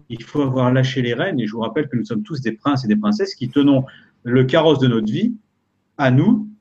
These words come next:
de choisir, est-ce que je tiens fort les rênes et est-ce que je me, je m'use et je me fais mal, ou est-ce que je libère en fait ces rênes ? De toute façon, c'est pas, c'est pas moi qui les tiens vraiment.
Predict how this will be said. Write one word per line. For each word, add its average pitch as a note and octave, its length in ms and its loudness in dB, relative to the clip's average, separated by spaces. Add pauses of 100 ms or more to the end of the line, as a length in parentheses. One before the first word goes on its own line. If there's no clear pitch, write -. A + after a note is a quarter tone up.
(160)
de C3+ 180 2
choisir, D3 600 2
est-ce C#3 160 -4
que - 80 -4
je D3 120 2
tiens C#3+ 280 0
fort E3 240 4
les D#3+ 140 2
rênes D3+ 240 2
et B2 40 0
est-ce A2+ 120 -6
que C3 80 -6
je A2 80 -6
me, B2 240 -2
je B2+ 160 -6
m'use F3+ 400 2
et A2+ 160 -12
je - 100 -18
me A#2 140 -10
fais A#2+ 140 -12
mal, G3+ 280 -6 (460)
ou C#3 80 -2
est-ce C3+ 100 -8
que C3+ 80 -4
je B2 180 -6
libère E3 300 -2
en C#3 80 -2
fait C3 100 -2
ces C3+ 120 -2
rênes ? G3+ 160 2
De F3+ 80 2
toute C#3+ 140 -6
façon, B2 220 -2
c'est - 160 -18
pas, C3 200 -6 (260)
c'est - 80 -20
pas C#3 80 -6
moi D3 120 -2
qui D3+ 120 -8
les D3 80 -2
tiens D#3+ 140 -6
vraiment. G#3+ 320 -6